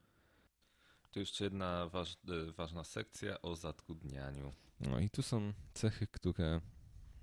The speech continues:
mm, menedżerowie poszukują u przyszłych testerów, czyli, e, radzenie sobie, rozwiązywanie trudnych problemów, e, ukłon w stronę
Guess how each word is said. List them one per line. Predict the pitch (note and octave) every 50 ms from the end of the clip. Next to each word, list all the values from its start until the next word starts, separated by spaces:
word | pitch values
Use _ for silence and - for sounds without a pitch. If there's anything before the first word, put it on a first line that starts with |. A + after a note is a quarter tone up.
| - - - - - - _ _ _ _ _ _ _ -
mm, | - F#2+ E2 E2 D#2+ D2 D2 D2 D2 D2+ D2 D2
menedżerowie | D2+ E2 E2 E2 D#2+ - D#2 D2+ - E2+ E2 D#2 E2 D#2+ D2+ D2 D2+ D#2 D#2+ - -
poszukują | - D#2+ - - - - - E2 E2 D#2 D2 C#2 - - -
u | C#2 C#2 C#2
przyszłych | - - - - - - D#2+ -
testerów, | - - D2 - - - C2 B1 A1 - -
czyli, | - - - D#2+ D2+ D2 D2 - - - - - - - - - - - - - - - - F#2
e, | F2+ E2 D#2+ D#2+ D#2+ D#2+ D#2+ D#2+ E2 D#2+ - - - - - - - - - - - - -
radzenie | G2+ G2 G2 G#2+ G#2 F#2+ F#2
sobie, | - - G2 F2 F2+ E2+ D#2 D2+ D2+ D2+ D2+ D2+ D#2+
rozwiązywanie | F2 D#2+ F2 D#2+ E2+ E2+ D#2+ D#2+ F2 F2 E2+ D#2 D2+ C#2+ D2 C#2+
trudnych | - - - D#2+ E2 - -
problemów, | - - D2 D#2+ F2 G#2 A2+ A2+ G2+ G2 - - - - - _ _ - - - - - - _
e, | - D#2+ D#2 D2 D2 D2 D2+ C#2+ -
ukłon | - G#2 - - - F2 E2
w | E2 -
stronę | - - - E2 C#2+ C#2 C#2 C#2 C2+ C2+ C#2+ C#2 C#2 D2+